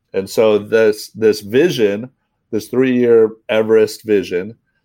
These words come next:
we know where we wanna be, but we give ourselves the ability to be thoughtful and planned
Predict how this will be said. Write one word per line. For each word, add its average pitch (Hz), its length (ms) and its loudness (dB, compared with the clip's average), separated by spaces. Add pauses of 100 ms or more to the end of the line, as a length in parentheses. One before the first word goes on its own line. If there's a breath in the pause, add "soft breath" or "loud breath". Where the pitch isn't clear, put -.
(340)
we 95 160 -6
know 107 240 2
where 139 180 4
we 139 80 2
wanna 139 260 0
be, 104 400 -8 (540)
but 104 160 0
we 101 160 -2
give 117 220 0
ourselves 107 480 0
the 110 100 -2
ability 101 640 0
to 95 420 -6 (280)
be 101 120 -2
thoughtful 151 680 -2
and 113 140 -14
planned 107 560 -6